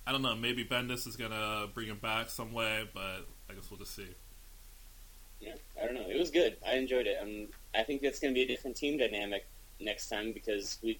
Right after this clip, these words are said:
Speaker 2: of course, Spider-Man's gonna be Brand New Day Spider-Man. Uh,
Speaker 1: Right.
Speaker 2: Doctor Strange is off the team. So
Speaker 1: Oh, in the end, at the very end, we see Jessica Jones going to register herself because she wants to keep her baby safe, and I'm sure that's gonna have,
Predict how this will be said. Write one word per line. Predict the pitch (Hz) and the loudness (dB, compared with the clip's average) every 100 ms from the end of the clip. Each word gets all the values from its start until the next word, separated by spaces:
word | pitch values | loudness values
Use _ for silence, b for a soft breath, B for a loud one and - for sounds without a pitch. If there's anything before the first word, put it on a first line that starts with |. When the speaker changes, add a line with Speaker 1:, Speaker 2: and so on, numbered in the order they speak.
| - | -2
Speaker 2:
of | 113 - | 0 4
course, | 113 - | 4 6
Spider-Man's | 113 113 110 107 | 6 6 2 0
gonna | 110 104 | -4 -4
be | 104 | -2
Brand | 104 104 | 0 0
New | 104 | 0
Day | 104 101 | 2 2
Spider-Man. | - 104 98 98 101 - - - - - - - | 2 2 2 -2 -4 -6 -12 -16 -16 -16 -6 4
Uh, | 101 98 98 | 6 8 4
Speaker 1:
Right. | 101 113 - - - - | -2 -4 -6 -12 -8 4
Speaker 2:
Doctor | 107 117 | 4 4
Strange | - 117 110 | 2 4 4
is | 104 107 | 4 4
off | 104 | 4
the | - | 0
team. | - 107 104 101 101 - - - - - | -4 -2 0 -2 -6 -12 -16 -16 -10 -4
So | - 104 104 | 4 6 8
Speaker 1:
Oh, | 135 131 | 6 6
in | 120 | 2
the | 107 90 | 0 8
end, | 147 180 123 107 - - 110 | 10 10 6 -2 -12 -8 -2
at | 120 | -2
the | 123 | 0
very | 117 139 143 131 | 2 6 6 6
end, | 151 170 123 | 4 2 0
we | 123 | 0
see | - 131 120 | 2 0 2
Jessica | 123 131 - 123 | 2 2 0 -2
Jones | 117 135 156 127 117 - | 0 2 2 2 -2 -4
going | 123 120 127 123 131 - - | 0 2 2 2 -2 -4 -2
to | 123 120 117 98 | 0 0 0 0
register | 117 139 - - 107 | 2 2 0 -4 -4
herself | 107 101 107 101 110 - | -4 -2 -2 -2 -4 -8
because | 107 117 107 | -8 -4 -4
she | - 113 | -4 -4
wants | 113 113 - | -4 -4 -6
to | 120 | -8
keep | - 120 123 | -4 -4 -2
her | 113 | -2
baby | 113 110 104 | -2 -2 -2
safe, | - 147 110 101 | -2 -2 -2 -6
and | 92 92 | -8 -6
I'm | 110 110 | -6 -6
sure | - 135 | -2 0
that's | 123 117 | 0 -2
gonna | 123 104 | -4 -4
have, | 101 101 101 92 | -2 -2 -2 -4